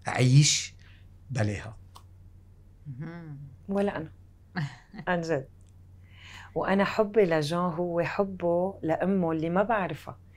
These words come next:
Speaker 3: يعني أنا تعرفت عليه كان صار له أربعين يوم متوفية.
Speaker 2: مهم.
Speaker 3: وضل يحكيني عنها بهالست سنين تتعرفي، تتعرفي على الشاب.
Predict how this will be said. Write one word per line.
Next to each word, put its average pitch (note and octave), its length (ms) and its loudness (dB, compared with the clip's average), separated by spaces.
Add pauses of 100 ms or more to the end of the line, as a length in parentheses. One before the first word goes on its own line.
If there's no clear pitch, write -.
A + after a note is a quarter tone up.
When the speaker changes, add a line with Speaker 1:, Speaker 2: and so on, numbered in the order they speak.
(420)
Speaker 3:
يعني D#3 680 2 (300)
أنا G#3 140 6
تعرفت F#3 460 2
عليه F3+ 260 2
كان F3 180 -2
صار E3+ 200 -4
له E3+ 80 0
أربعين D#3+ 460 0
يوم D#3+ 220 0
متوفية. C#3+ 840 -2
Speaker 2:
مهم. F3 280 -12 (320)
Speaker 3:
وضل G3 320 6
يحكيني G3+ 480 2
عنها F3 340 0
بهالست D3+ 540 -4
سنين F3 340 -4
تتعرفي، E3+ 520 -2
تتعرفي D3+ 680 -2
على D3 300 -4
الشاب. D#3+ 560 0